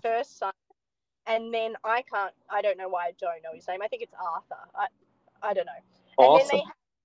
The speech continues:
Speaker 1: then they have Charlotte. It's definitely Princess Charlotte. She's adorable. Now, when they gave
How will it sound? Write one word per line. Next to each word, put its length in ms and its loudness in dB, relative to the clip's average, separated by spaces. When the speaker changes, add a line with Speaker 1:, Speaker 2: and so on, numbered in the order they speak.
Speaker 1:
then 160 0
they 120 -2
have 160 -2
Charlotte. 540 -2
It's 140 -20
definitely 480 -2
Princess 360 -12
Charlotte. 520 -6
She's 240 -18
adorable. 560 -4
Now, 240 8
when 380 -2
they 180 -4
gave 220 -2